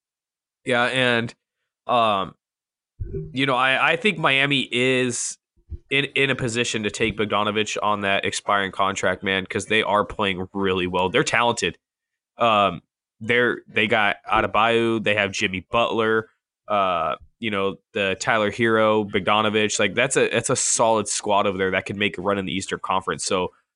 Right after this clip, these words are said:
um, I think Miami does go all in, you know, knowing Pat Riley and his, his history,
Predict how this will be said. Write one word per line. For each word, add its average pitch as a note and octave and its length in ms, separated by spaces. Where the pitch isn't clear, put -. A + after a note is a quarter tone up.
um, F#2+ 540
I B2+ 160
think E3+ 300
Miami C#3+ 380
does A#2+ 260
go B2+ 160
all B2 180
in, B2 280
you A#2 100
know, A2 120
knowing G#2+ 240
Pat A2 240
Riley G#2 340
and G2+ 100
his, G2+ 260
his G#2+ 260
history, A2+ 440